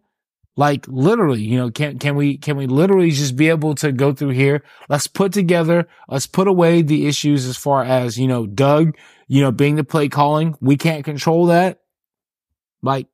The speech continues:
we don't know who's the play caller. Is Doug gonna be the play caller? Is Press gonna be the play caller? Execute. Like, is Trevor, his knee, is he limited to it? Doesn't matter.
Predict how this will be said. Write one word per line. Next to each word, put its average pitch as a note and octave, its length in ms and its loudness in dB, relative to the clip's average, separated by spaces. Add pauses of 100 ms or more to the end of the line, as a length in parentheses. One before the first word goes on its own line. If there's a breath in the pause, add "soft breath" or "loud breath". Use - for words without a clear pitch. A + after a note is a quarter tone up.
we C#3 140 2
don't E3 180 2
know E3+ 160 4
who's D#3+ 200 4
the D#3+ 80 0
play D#3 200 0
caller. C3 360 -4 (320)
Is A#2+ 160 -12
Doug D3+ 280 0
gonna F3+ 140 0
be F3+ 120 4
the E3 180 0
play F3 220 2
caller? F3 320 0
Is C3+ 160 -6
Press E3+ 300 -4
gonna D3+ 160 -6
be C#3 140 0
the B2 80 -2
play B2+ 200 -2
caller? A2+ 380 -4
Execute. B2 560 -4 (560)
Like, A#2+ 220 -20
is B2 160 -12
Trevor, E3+ 540 0 (220 soft breath)
his A#2+ 240 0
knee, E3+ 380 4
is B2+ 120 -4
he B2+ 120 -2
limited F3 520 2
to G3 180 4
it? G3+ 240 -2 (560)
Doesn't C#3+ 280 -2
matter. C#3 380 -2